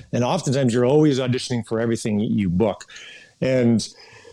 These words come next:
you know, a great question to most actors is, "What is it that drew you to the role?" And it's like, "Oh, the material, and I really like the director and the thing." And usually it's because I booked it,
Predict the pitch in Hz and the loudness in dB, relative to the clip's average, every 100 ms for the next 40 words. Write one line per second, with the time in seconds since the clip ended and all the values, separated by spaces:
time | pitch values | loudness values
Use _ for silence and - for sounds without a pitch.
0 | - _ _ - 170 143 139 175 135 143 | -20 _ _ -2 2 2 2 2 2 2
1 | 165 - 151 139 143 131 127 123 175 170 | 0 0 -2 -2 0 0 2 0 -2 -4
2 | 131 123 117 147 147 151 139 120 131 143 | -4 -4 0 0 0 -2 -2 -2 0 0
3 | 127 139 127 120 139 135 123 123 - 135 | -2 -4 -2 0 2 2 0 -2 -4 -4
4 | 165 180 143 135 - 170 160 156 151 139 | -2 0 0 -2 -2 0 0 2 0 -2
5 | 131 131 139 135 - 110 120 135 - 135 | -2 0 0 -2 -4 -2 0 -2 -2 0
6 | 135 123 117 - 147 139 135 123 117 - | 2 2 0 0 -2 -2 -2 -2 -4 -6
7 | - 101 139 240 165 156 143 139 - - | -4 0 2 2 2 2 2 0 -4 -4
8 | 139 160 175 156 135 117 196 135 | -2 0 0 2 2 2 0 -4